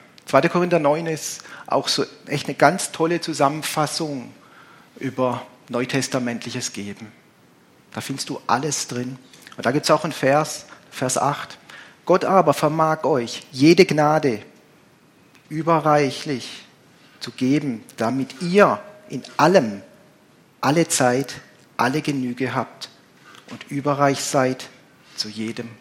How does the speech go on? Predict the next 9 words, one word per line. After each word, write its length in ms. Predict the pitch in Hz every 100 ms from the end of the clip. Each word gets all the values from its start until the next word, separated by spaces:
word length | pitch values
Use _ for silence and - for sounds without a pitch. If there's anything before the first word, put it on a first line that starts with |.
| _ _ _
guten 400 | 104 110 - 110 107 _ -
Werk.“ 300 | - - - - _ _ _ _ _ _ -
Nicht 220 | 160 -
zu 60 |
jedem 420 | 190 170 127 110 101
Werk, 360 | 78 58 - - _ _ -
sondern 260 | 107 98
zu 80 | 110
jedem 260 | 98 101